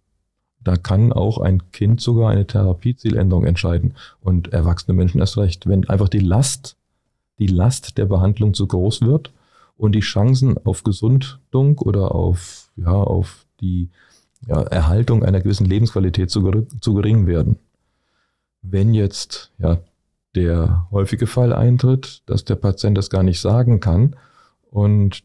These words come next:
die Therapiemöglichkeiten sind so prinzipiell vorhanden, die kann man anbieten, die kann man nicht anbieten, dann muss sich der Betreuer, der gerichtliche Betreuer oder der Bevollmächtigte des Patienten, weil die gibt es dann immer in dem Fall, wenn der Patient sie nicht entscheiden kann,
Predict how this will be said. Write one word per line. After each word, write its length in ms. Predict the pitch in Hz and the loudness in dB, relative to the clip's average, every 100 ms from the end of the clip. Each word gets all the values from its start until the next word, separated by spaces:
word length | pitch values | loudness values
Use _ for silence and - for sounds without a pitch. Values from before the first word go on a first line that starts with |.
| - | -4
die 500 | 101 95 95 92 95 - | 0 0 2 0 -2 -2
Therapiemöglichkeiten 1200 | 104 98 90 135 120 110 110 113 - 113 107 107 | 0 0 0 0 2 2 0 -4 0 0 2 0
sind 240 | 101 107 | 2 0
so 140 | - 98 | 0 -2
prinzipiell 580 | - 107 104 - 95 92 | 0 0 0 0 0 0
vorhanden, 640 | - 87 101 117 117 101 | 0 2 2 2 0 -4
die 100 | 95 | -6
kann 220 | - 117 | -4 0
man 140 | 123 117 | 2 2
anbieten, 460 | 110 104 104 101 | 2 2 0 -4
die 60 | 95 | -8
kann 160 | - | -2
man 140 | 98 92 | 0 2
nicht 220 | 117 - | 0 0
anbieten, 440 | 120 120 131 147 - _ _ _ _ - | 0 2 0 -4 -10 _ _ _ _ -2
dann 400 | 87 113 170 151 | 2 4 4 4
muss 180 | 127 | 2
sich 140 | 120 110 | 0 0
der 120 | 95 | -2
Betreuer, 800 | 90 90 - - 82 85 107 160 | -2 -4 -6 -4 0 2 2 2
der 180 | 139 - | 2 2
gerichtliche 500 | 92 107 - 104 95 | 0 0 -2 -2 0
Betreuer 640 | 87 90 85 87 120 175 - _ _ _ _ - | 0 0 0 2 2 0 -2 _ _ _ _ -4
oder 180 | 101 92 | 0 0
der 100 | 92 | 0
Bevollmächtigte 800 | 90 - 120 127 101 - 90 92 | 0 0 2 2 2 -2 -2 -2
des 120 | 90 | -4
Patienten, 640 | - - 95 90 - 117 | -6 -4 0 0 0 0
weil 180 | 92 90 | 2 0
die 220 | 87 - | 0 -4
gibt 220 | - 113 - | -2 -4 -2
es 80 | |
dann 220 | - 92 - | 0 -2 -2
immer 300 | 110 104 127 | 0 2 2
in 80 | 120 | 2
dem 220 | 117 117 | 2 0
Fall, 320 | - 120 139 | 2 2 2
wenn 120 | 123 110 | 2 2
der 100 | 104 | 0
Patient 420 | 110 - 110 113 | -2 0 0 2
sie 60 | |
nicht 140 | 110 110 | 0 2
entscheiden 440 | 107 107 110 117 | 0 0 2 2
kann, 320 | 113 113 117 | 2 2 0